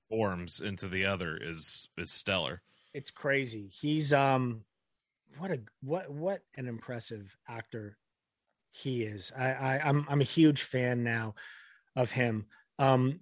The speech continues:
Speaker 2: chances are he is not, uh, watching this podcast,
Speaker 1: <laughs>
Speaker 2: but if any,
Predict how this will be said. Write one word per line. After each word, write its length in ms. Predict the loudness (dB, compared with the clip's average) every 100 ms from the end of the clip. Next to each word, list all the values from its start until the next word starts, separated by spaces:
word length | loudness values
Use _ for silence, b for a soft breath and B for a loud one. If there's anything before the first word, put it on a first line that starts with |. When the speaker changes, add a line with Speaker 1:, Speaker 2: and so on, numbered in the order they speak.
| -4
Speaker 2:
chances 480 | 4 6 6 6 8
are 180 | 8
he 220 | 6 6 4
is 180 | 4
not, 400 | 0 2 4 2 0 _ _ -2
uh, 340 | 4 4 4
watching 420 | 2 0 0 2 0
this 140 | 0
podcast, 680 | 0 0 0 0 -2 -4 -8 0 0 2
Speaker 1:
<laughs> 260 | -2 4
Speaker 2:
but 140 | 8 8
if 140 | 8
any, 320 | 8 6 4